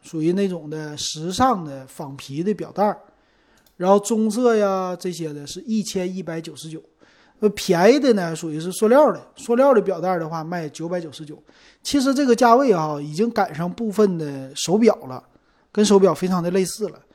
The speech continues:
但是呢，看吧，喜欢的商务人士他们觉得没有问题，其实这价格也不算太贵。当然了，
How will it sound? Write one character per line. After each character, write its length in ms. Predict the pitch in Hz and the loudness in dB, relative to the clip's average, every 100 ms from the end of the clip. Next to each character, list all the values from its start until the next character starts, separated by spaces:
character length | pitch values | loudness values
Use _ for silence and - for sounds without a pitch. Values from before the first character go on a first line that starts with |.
| _ _ _ | _ _ _
但 180 | 208 202 | -4 -2
是 140 | 214 | -2
呢， 420 | 190 165 151 151 - | -4 -6 -10 -12 -6
看 240 | 226 185 | -4 -4
吧， 160 | 131 123 | -8 -12
喜 240 | - 147 | -10 -10
欢 200 | 143 170 | -8 -6
的 80 | 185 190 | -4 -2
商 260 | - 220 | 0 2
务 140 | 294 226 | 2 0
人 200 | 151 175 | -2 -6
士 240 | 214 240 | 0 0
他 140 | 160 | 0
们 120 | 170 160 | -6 -8
觉 160 | 143 | -10
得 80 | 139 | -8
没 100 | 143 | -8
有 80 | 139 | -10
问 180 | 127 120 | -12 -16
题， 180 | - - _ _ _ _ _ - | -18 -20 _ _ _ _ _ -4
其 160 | 202 | -2
实 140 | 190 180 | 0 2
这 180 | 208 | 0
价 180 | 190 185 | 0 -4
格 220 | 151 147 | -4 -10
也 160 | 147 143 | -12 -14
不 160 | 135 139 | -14 -6
算 160 | 190 | -4
太 160 | 180 170 | -4 -4
贵。 180 | 240 240 _ _ - - - | -6 -8 _ _ -20 -18 2
当 100 | 220 | 4
然 180 | 196 185 | 6 6
了， 320 | 190 156 | 4 0